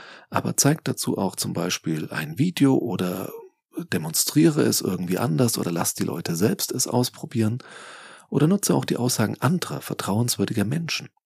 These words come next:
Testimonials. All das erhöht dann auch deine Überzeugungskraft. Und drittens, überleg dir genau, mit wem habe ich es zu tun?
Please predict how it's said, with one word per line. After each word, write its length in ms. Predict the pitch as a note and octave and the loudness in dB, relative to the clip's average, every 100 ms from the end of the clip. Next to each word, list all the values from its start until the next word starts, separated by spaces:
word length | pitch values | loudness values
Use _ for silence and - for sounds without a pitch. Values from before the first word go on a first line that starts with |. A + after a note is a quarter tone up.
| _ _ _ _ | _ _ _ _
Testimonials. 1000 | - - - A#2 G3 C3+ D#2+ - - - _ _ - - _ | -4 0 2 2 2 0 -2 -4 -4 -4 _ _ -20 -20 _
All 220 | B2 E3+ | 4 4
das 240 | D#3+ C#3 - | 4 2 2
erhöht 380 | A2 G#2+ B2 | 0 2 0
dann 100 | - | -2
auch 200 | - - - | -4 -8 -6
deine 380 | - F2 G#2 A2+ | -4 -2 0 0
Überzeugungskraft. 1040 | - A2+ F3+ F3 - - - - - - _ _ - - - - - - - _ _ _ _ | 0 -2 0 -2 -4 -8 -10 -16 -20 -20 _ _ -20 -20 -20 -20 -20 -20 -20 _ _ _ _
Und 180 | A2 - | -8 -2
drittens, 560 | - C3+ E3+ D#3 - _ _ _ _ - | 2 4 4 4 2 _ _ _ _ -2
überleg 320 | G#2 A2 E3+ | 4 4 4
dir 100 | - | 4
genau, 440 | A#2+ G#2 G#2 A#2+ - - - _ _ _ _ | 6 6 6 4 0 -16 -20 _ _ _ _
mit 220 | G#2+ G2+ | -2 4
wem 300 | A#2+ A#3+ A3 | 4 6 6
habe 160 | D3 E3+ | 4 2
ich 100 | D#3 | 0
es 160 | D#3+ | -2
zu 100 | - | -2
tun? 320 | - A#3+ G3+ | -2 0 0